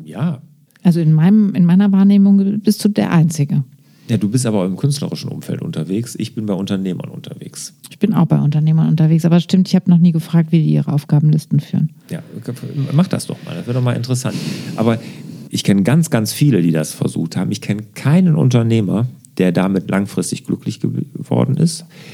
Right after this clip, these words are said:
Speaker 1: Ich kenn viele Unternehmer aber, die das abgeschafft haben und da wirklich aufatmen dadurch, weil sie diesen Druck plötzlich nicht mehr verspüren.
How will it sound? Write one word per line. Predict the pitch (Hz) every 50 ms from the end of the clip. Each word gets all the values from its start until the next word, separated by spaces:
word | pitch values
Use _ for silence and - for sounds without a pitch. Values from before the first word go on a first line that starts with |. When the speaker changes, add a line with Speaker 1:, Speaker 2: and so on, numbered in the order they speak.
| - - -
Speaker 1:
Ich | - 123 -
kenn | - 110 107 101
viele | - - - 165 170 202 202 165 147
Unternehmer | 123 127 123 123 113 107 110 110 113 110 98 90
aber, | 90 92 - 98 98
die | 92 90 101 95
das | - 90 85 - - - -
abgeschafft | 123 127 - - 127 - - 120 113 - -
haben | 107 104 101 -
und | 95 95 82
da | 95 90 90 90 92 - -
wirklich | - - - - - - -
aufatmen | 98 101 113 - - - - - - - - -
dadurch, | - - - - - - - - -
weil | 92 95
sie | 92 98
diesen | 92 104 98 95 98 95 87
Druck | 104 98 135 143 147 -
plötzlich | - - - - - - - -
nicht | - - -
mehr | - -
verspüren. | - - - - - - - - - - - -